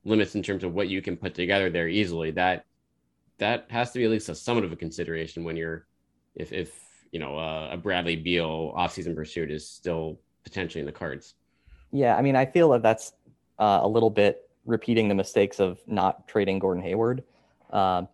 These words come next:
Speaker 2: is that you have this big money veteran and you're like, "Well, this could get much better." Like, we're, you know, we have this potential thing out there that could be much better. We could get him in, move him in some sort of sign and trade that, that nets us a lot more. We could,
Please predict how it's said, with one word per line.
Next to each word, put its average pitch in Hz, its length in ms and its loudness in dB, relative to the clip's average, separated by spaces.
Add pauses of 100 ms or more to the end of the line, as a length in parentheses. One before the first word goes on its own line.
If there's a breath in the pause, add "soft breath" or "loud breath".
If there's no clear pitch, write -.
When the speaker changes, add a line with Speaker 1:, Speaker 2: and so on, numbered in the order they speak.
Speaker 2:
is - 60 -12
that 87 100 2
you 98 60 -2
have 98 180 2
this 92 120 -2
big 101 260 0
money 92 340 -4
veteran 90 320 0
and 87 60 -8
you're 87 100 -4
like, 92 320 -4 (400)
"Well, 110 260 4
this 123 400 0 (120)
could 156 480 2
get 156 260 2
much 160 240 2
better." 135 300 6
Like, 101 220 0
we're, 104 160 2
you 107 120 -2
know, 90 140 0
we 104 160 -2
have 110 140 2
this 107 200 -2
potential 123 520 -2
thing 113 200 0
out 117 140 4
there 101 100 0
that 95 140 0
could 101 120 -2
be 113 80 -2
much 104 200 -2
better. 104 180 2
We 92 120 -2
could 104 180 -4
get 104 140 2
him 107 120 0
in, 87 260 -4
move 113 200 0
him 110 60 0
in 107 60 -2
some 104 160 -2
sort 98 140 2
of 95 60 0
sign 139 180 4
and 110 100 2
trade 101 180 2
that, 95 160 -2 (140)
that 104 160 2
nets 98 220 0
us 101 100 2
a 101 60 2
lot 95 200 2
more. 90 240 0
We 92 160 -6
could, 104 400 2